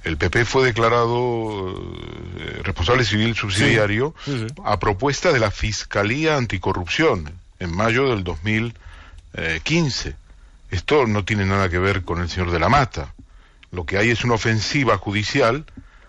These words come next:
Speaker 1: contrajudicial, en todos los terrenos por parte de un P P desesperado,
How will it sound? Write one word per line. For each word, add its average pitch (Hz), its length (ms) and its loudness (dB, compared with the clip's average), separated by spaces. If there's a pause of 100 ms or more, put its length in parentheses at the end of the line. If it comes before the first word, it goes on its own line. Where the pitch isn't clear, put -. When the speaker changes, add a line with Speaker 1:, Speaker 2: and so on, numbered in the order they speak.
(200)
Speaker 1:
contrajudicial, 104 1120 0
en 90 100 -4
todos 135 240 2
los 117 140 0
terrenos 107 380 -2
por 98 140 -4
parte 101 260 0
de 107 40 2
un 104 140 0
P 101 100 2
P 123 260 0
desesperado, 101 920 0